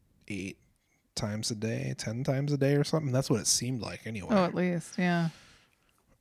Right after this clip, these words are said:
Speaker 1: Um, you know, which is just kinda crazy. But, like, uh, all the U two songs, the, their big hit singles during this time period, like,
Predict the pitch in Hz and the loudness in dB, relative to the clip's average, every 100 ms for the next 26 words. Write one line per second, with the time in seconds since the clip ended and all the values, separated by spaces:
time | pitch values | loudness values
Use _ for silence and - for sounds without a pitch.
0 | _ 117 104 98 90 92 - - - - | _ -8 -6 -6 -8 -10 -12 -12 -12 -16
1 | - - _ - 120 98 95 101 - 113 | -18 -20 _ -8 -4 -4 -4 -4 -4 -2
2 | - - - - - 98 - 110 123 147 | -4 -6 -12 -10 -10 -10 -10 -2 0 0
3 | 95 95 87 98 113 98 - 117 101 98 | -2 -4 -2 -2 -4 -10 -6 -4 -4 -6
4 | 95 - 120 117 98 98 101 - 107 101 | -6 -2 0 2 0 -4 -6 -6 -4 -4
5 | 101 87 82 - - - - - - 95 | -4 -8 -12 -10 -10 -12 -16 -10 -8 -8
6 | - 101 107 107 95 117 98 - 107 104 | -8 -8 -6 -6 -6 -10 -4 -4 -4 -6
7 | 95 101 - 107 104 98 - 110 110 120 | -4 -6 -6 -6 -6 -4 -2 -4 -2 -2
8 | 113 117 113 98 - | -2 -2 -4 -6 -8